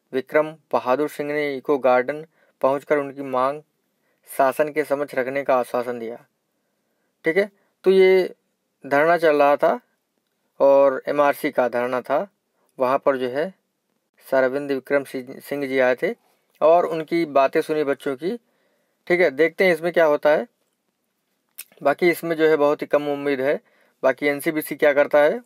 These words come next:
वो बात देखने वाली हो। हर दिन एक नई न्यूज़ आती है। कभी कहा जाता है कि ज़िला जो है बदलेगा, कभी कहा जाता है ज़िला नहीं बदलेगा।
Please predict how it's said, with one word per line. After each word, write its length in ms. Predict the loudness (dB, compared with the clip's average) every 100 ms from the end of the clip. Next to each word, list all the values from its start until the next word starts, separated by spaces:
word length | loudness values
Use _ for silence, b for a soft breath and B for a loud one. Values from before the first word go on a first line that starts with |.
| -8
वो 160 | -6
बात 200 | 0 0
देखने 300 | 2 -2 -2
वाली 240 | -6 -6 -10
हो। 60 | -18 _ _ _ _ _ _ _ _ _ _ _ _ _ _ _ _
हर 160 | 2 4
दिन 180 | 4 2
एक 180 | 2 2
नई 200 | 2 4
न्यूज़ 280 | 2 2
आती 280 | 0 -2 -10
है। 280 | -14 -18 _ _ _ _ _ _ _ _ 0
कभी 180 | 2
कहा 220 | 4 4 4
जाता 260 | 4 4
है 160 | 4 2
कि 140 | -2
ज़िला 460 | -6 0 2 2 0 _
जो 140 | -4 -2
है 200 | 2 0
बदलेगा, 840 | 0 -2 -2 -2 0 2 2 0 _ _ _ _ _ _ _ _ _ _ _ _ _ _ 0
कभी 240 | 2 4
कहा 180 | 4 4
जाता 260 | 4 4
है 80 | 2
ज़िला 300 | 2 2 2
नहीं 560 | 2 -4 -2 -2 -2 -2
बदलेगा। 600 | -2 -4 -14 -14 -18